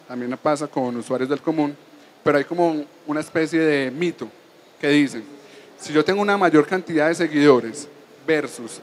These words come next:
la cantidad de personas a las que yo sigo, yo puedo ser una marca importante, mi cuenta es influyente,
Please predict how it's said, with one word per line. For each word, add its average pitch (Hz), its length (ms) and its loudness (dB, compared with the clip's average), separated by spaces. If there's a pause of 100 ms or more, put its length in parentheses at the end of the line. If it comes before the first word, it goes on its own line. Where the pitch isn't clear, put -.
la 143 200 2
cantidad 143 560 -2
de 175 300 -2
personas 151 440 0
a 175 60 -2
las 160 100 0
que 151 120 -8
yo 135 100 0
sigo, 185 380 0
yo 139 100 2
puedo 147 200 0
ser 151 160 0
una 151 120 -2
marca 147 220 -2
importante, 175 840 0 (360)
mi 143 120 0
cuenta 147 600 0
es 135 100 -6
influyente, 175 960 0